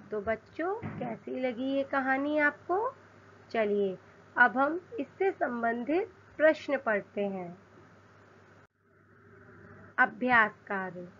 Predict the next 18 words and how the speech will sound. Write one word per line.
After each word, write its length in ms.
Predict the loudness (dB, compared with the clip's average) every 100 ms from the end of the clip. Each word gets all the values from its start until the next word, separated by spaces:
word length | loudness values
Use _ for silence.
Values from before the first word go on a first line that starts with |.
| -20 -20 _ _ _ _ -20 -20 -20 -20 -20 -14 0
प्रश्नों 400 | 0 0 2 2
के 180 | 2 -4 -2
उत्तर 400 | -4 -4 0 0
दीजिए। 560 | -2 -6 -6 -4 -4 -4 -10 -20 -20 -4
कैलाश 540 | 2 6 10 10 8 -4
के 160 | -8
पास 520 | -4 0 2 0 -6 -14
क्या 260 | -2 4 4
था? 280 | 2 -6 -6 -8 -14 _ _ _ _ _ -20 _ _
कैलाश 560 | -2 2 6 8 6 2 -18 -4
किसकी 580 | -4 -4 -18 -8 -6 -4
तस्वीर 560 | -4 -6 -8 -10 -10
लेने 420 | -6 -4 -2 -4 -4
गया? 320 | -4 -4 -8 -12 -20 -20 -20 -20 -20 -20 -20 -8
कैलाश 580 | 0 2 6 6 4 0
को 200 | -2 -2
रास्ते 600 | 0 0 -2 -6 -2 0
में 260 | 0 0